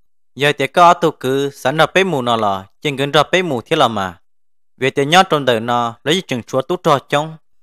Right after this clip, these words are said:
Giờ lý chỉ sai tiệt, gần ra bế mù, lấy những gì không bỏ rong thế à. Chỉ tu so, thì sự sợ sải nhiều bìa, thiết tế đồ tông tra theo ư trang gai tiệt.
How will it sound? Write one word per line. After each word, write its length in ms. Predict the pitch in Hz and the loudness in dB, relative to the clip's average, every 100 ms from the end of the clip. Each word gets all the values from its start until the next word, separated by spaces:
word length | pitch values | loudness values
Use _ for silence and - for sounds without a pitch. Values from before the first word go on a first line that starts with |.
| _ _ - | _ _ -4
Giờ 120 | 147 | 0
lý 100 | 156 | 0
chỉ 140 | - 147 | 0 -6
sai 360 | - 143 147 | 2 4 4
tiệt, 320 | 135 117 110 104 104 110 | 0 -2 -2 -2 -6 -6
gần 140 | 139 | -2
ra 80 | 156 - | -2 0
bế 120 | 185 | 0
mù, 380 | 175 120 110 104 | 0 -2 -2 -6
lấy 160 | 110 147 | -6 -4
những 140 | 170 | 0
gì 160 | 147 175 | 0 0
không 180 | - 117 | -2 0
bỏ 100 | 107 | 0
rong 260 | 117 113 110 | 0 -2 -2
thế 140 | 135 | 0
à. 220 | 160 110 _ _ _ _ - | 0 0 _ _ _ _ -10
Chỉ 100 | 123 | -4
tu 140 | 165 | -4
so, 360 | - 156 160 160 | 0 0 2 -2
thì 240 | 160 143 | -4 -4
sự 100 | - | -4
sợ 140 | 107 123 | -8 -6
sải 240 | - 135 | -2 -2
nhiều 160 | 175 131 - | -2 -4 -4
bìa, 260 | 123 123 107 - _ _ | -4 -4 -10 -20 _ _
thiết 200 | - 185 | -4 0
tế 140 | 175 185 | 2 2
đồ 140 | 180 | 0
tông 220 | - 156 | -2 -4
tra 220 | 131 156 160 | 0 0 2
theo 200 | 160 156 | 0 0
ư 80 | 131 | -2
trang 260 | - 160 151 | 2 0 2
gai 180 | 127 117 | 0 0
tiệt. 280 | 104 95 | -4 -10